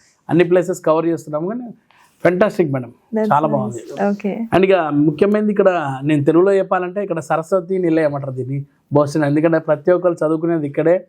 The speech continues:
Speaker 2: Uh-huh.
Speaker 1: మంచి మంచి ఉద్యోగాలు తెచ్చుకొని మంచి సెటిల్ అవుతున్న వాళ్ళు చాలా మంది ఉన్నారు.
Speaker 2: Uh-huh.
Speaker 1: ఆ యూనివర్సిటీస్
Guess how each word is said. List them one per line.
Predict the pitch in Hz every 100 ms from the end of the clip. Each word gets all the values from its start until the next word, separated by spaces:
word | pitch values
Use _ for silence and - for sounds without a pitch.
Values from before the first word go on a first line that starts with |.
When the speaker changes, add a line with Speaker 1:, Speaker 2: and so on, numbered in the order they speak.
| 233
Speaker 2:
Uh-huh. | 226 240 247
Speaker 1:
మంచి | 151 147
మంచి | 170 160
ఉద్యోగాలు | 147 165 165 160
తెచ్చుకొని | 151 147 - 165
మంచి | 151 147 143
సెటిల్ | 147 139
అవుతున్న | 160 156 156
వాళ్ళు | 147 143
చాలా | 139 147
మంది | 151
ఉన్నారు. | 147 151 220 - 220
Speaker 2:
Uh-huh. | 220 233
Speaker 1:
ఆ | 139
యూనివర్సిటీస్ | 147 160 180 185 180